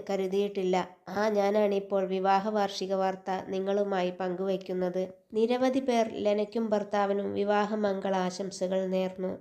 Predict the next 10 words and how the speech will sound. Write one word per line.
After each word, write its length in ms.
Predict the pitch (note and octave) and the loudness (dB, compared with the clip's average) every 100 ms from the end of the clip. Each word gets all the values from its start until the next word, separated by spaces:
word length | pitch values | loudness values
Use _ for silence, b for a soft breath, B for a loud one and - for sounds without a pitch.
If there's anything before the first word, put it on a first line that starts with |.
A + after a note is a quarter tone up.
| - _ _ _ _ _ _ - | -14 _ _ _ _ _ _ -2
ആദ്യ 360 | A#3+ B3+ B3+ C#4 | 2 2 4 4
വിവാഹബന്ധം 760 | C4+ C4 B3+ B3 B3+ A#3+ A#3 A3 | 6 6 6 2 2 0 0 2
വേർപിരിഞ്ഞതിനു 720 | A3+ A3 A#3+ B3 A#3 A#3+ A#3+ | 2 2 -2 0 0 2 2
ശേഷം 420 | A#3 A3+ A3 G#3+ G#3+ - | 0 -2 0 -2 -2 -4
ഇനിയൊരു 440 | A3 A#3+ C4 B3 | -2 4 4 4
വിവാഹം 480 | A#3 A3+ A3 G#3+ A#3 | 2 4 4 2 0
വേണ്ട 280 | A3+ A3 G#3 G#3+ | 2 0 2 2
എന്ന് 240 | G#3+ G#3 G3+ | 4 2 0
തീരുമാനിച്ചിരുന്നതായിരുന്നു 1500 | G#3 G#3 G3+ G#3 G#3+ G#3 A3 G#3 G3+ G3 F#3+ F#3+ F#3+ F#3+ | 0 0 2 2 0 0 -2 -2 0 2 2 2 0 0
ഞാൻ." 280 | F#3+ F#3 F#3 | 0 0 -2